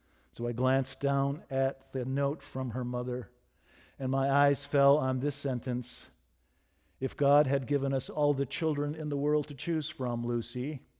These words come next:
we would have chosen you.'" And Lucy's still going around the circle, so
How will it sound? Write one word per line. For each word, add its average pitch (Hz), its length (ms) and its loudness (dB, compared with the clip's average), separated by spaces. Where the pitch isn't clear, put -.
we 143 140 -4
would 139 160 -4
have 123 100 -6
chosen 127 440 -4
you.'" 135 440 -8
And 120 140 -4
Lucy's 139 340 -4
still 143 220 -2
going 139 240 0
around 139 200 0
the 135 80 -6
circle, 139 540 -4
so 117 420 -12